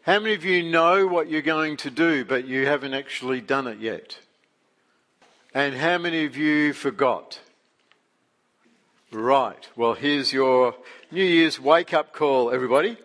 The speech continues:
Please, uh, please go forth and bless. You were blessed. You're entrusted, uh, to be a blessing. You were given a gift to steward. And that's what, uh, it's so important that we do. Um,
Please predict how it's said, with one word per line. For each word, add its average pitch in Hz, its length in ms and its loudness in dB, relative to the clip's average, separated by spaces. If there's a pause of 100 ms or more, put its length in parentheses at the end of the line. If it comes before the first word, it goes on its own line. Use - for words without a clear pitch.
(540)
Please, 165 400 0
uh, 113 220 2
please 170 360 0
go 156 220 2
forth 151 380 0
and 139 200 -4
bless. - 600 0 (880)
You 131 200 -2
were 131 100 4
blessed. - 640 -2
You're 131 220 -2
entrusted, 151 840 -2
uh, 120 280 0
to - 200 -6
be 139 280 0
a 127 80 2
blessing. 127 500 -4 (220)
You 117 100 -4
were 120 80 -2
given 135 300 -4
a - 20 -8
gift 147 540 -2 (420)
to - 160 -6
steward. 143 720 0 (840)
And 123 120 -8
that's 135 180 -2
what, 131 300 -2
uh, 117 320 0 (260)
it's - 120 -14
so 143 120 2
important 131 360 0
that 120 100 -4
we 123 100 -8
do. 120 380 -2 (1200)
Um, 113 460 -8